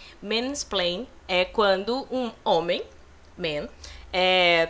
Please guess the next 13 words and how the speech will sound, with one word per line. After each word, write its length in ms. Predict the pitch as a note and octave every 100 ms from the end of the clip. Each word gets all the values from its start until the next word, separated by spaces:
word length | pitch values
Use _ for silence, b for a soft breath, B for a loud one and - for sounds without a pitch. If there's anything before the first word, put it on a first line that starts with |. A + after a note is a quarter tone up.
| -
tenta 300 | C#4+ D#4+ A3+
explicar, 520 | G#3 - G#3+ - C#3 A#3+
em 120 | A#3
especial 500 | G3+ - F3 D#3+ -
para 260 | F#3 E3 D3+
mulheres, 420 | D3+ F3 G3+ G#3
aquilo 220 | G#3 B3
que, 100 | C4
na 80 | D4
verdade, 420 | B3 A3+ G#3+ A#3
elas 340 | G#3+ G3+ B3+ -
já 220 | E3 E3
sabem. 400 | D3 - - -